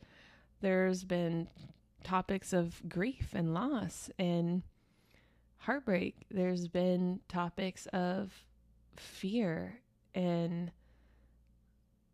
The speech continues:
being worried about failing and,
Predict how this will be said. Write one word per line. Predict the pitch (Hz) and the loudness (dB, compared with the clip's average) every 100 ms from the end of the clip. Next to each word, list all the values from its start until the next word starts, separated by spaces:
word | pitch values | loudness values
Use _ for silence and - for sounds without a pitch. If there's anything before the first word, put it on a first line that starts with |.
| _ _ _ _ _ _ _ _ _ - - - - 175 | _ _ _ _ _ _ _ _ _ -20 -20 -20 -12 -4
being | 185 196 202 185 | 0 4 4 2
worried | 175 190 208 202 | 2 2 2 2
about | 190 196 - | 2 0 -2
failing | - - 185 208 196 175 165 | -8 -2 2 2 2 0 -2
and, | 160 - | -4 -6